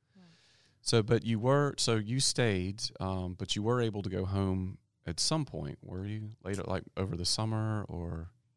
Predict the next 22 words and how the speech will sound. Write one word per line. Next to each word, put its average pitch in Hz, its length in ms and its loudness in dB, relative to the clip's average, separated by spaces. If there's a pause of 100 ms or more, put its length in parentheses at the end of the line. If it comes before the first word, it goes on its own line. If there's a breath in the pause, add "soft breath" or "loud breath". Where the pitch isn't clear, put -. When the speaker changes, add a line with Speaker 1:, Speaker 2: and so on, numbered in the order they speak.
Speaker 1:
Yes, - 640 -16
I, 196 520 -6 (260)
I 185 80 -6
was 214 320 -6
gonna 247 240 -6
go 175 260 -2
home. 160 680 -8 (800)
Actually, 196 240 -6
I 185 40 -6
hadn't 165 220 -8
ordered - 320 -10
my - 140 -18
tickets. - 440 -20 (460)
In, 170 220 -10
uh, 160 280 -10 (160)
when 175 200 -6
I, 160 180 -8
when 175 160 -8
I 170 40 -8
went 180 220 -8
to 175 280 -8
Mobile, 170 380 -10